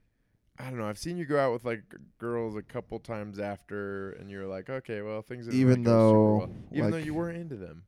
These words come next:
Speaker 2: yeah.
Speaker 1: Like,
Speaker 2: It's
Speaker 1: and
Speaker 2: for
Speaker 1: I
Speaker 2: the sake of going on a
Speaker 1: Yeah, also, aim way fucking higher, man. Not that, like, the past girls, like, that you've dated have been bad or anything like that, but
Speaker 2: But
Speaker 1: you,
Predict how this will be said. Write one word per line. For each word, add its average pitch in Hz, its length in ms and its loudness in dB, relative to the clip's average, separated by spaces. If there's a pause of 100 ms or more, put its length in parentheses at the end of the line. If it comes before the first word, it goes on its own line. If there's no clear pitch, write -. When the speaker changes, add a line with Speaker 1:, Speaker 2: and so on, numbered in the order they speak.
Speaker 2:
yeah. 104 300 -4 (260)
Speaker 1:
Like, 139 200 -6
Speaker 2:
It's - 180 2
Speaker 1:
and 156 60 0
Speaker 2:
for 135 60 8
Speaker 1:
I 127 40 8
Speaker 2:
the 120 80 4
sake 117 280 6
of 107 160 0
going 104 360 4
on 107 160 -2
a 110 220 -2
Speaker 1:
Yeah, 120 200 -8
also, 170 480 -8
aim 190 340 -10
way 165 300 -6
fucking 123 400 -8
higher, 113 320 -6
man. 92 300 -12 (320)
Not 175 220 -8
that, 185 200 -4
like, 160 240 -8
the 147 60 -14
past 147 320 -8
girls, 143 380 -12 (140)
like, 139 220 -16
that 120 120 -10
you've 120 140 -12
dated 139 300 -10
have 113 100 -10
been 113 300 -10 (100)
bad - 240 -10
or 135 80 -6
anything 101 380 -12
like 95 140 -14
that, 104 240 -10
but 101 120 -4
Speaker 2:
But 127 640 4 (720)
Speaker 1:
you, 127 680 -6